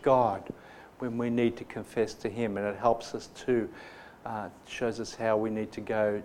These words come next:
to another person when we need to confess to them as well. So let's look a little bit more closely at Psalm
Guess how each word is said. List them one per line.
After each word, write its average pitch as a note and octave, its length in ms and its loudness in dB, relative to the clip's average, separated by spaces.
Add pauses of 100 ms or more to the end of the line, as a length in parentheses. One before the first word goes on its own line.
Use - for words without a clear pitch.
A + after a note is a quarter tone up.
to - 120 -8
another G#2+ 240 -6
person G#2 460 -8
when G2+ 140 -6
we G#2 80 -4
need G#2 180 -6
to - 60 -16
confess - 440 -6
to - 160 -4
them F#2+ 240 -6
as F2+ 160 -12
well. F2+ 240 -10 (1120)
So - 160 2
let's F3 260 6
look E3+ 160 6
a C3+ 80 8
little C#3+ 180 10
bit C3 160 6
more C3 180 6
closely B2+ 640 6
at - 220 0
Psalm G#2+ 520 0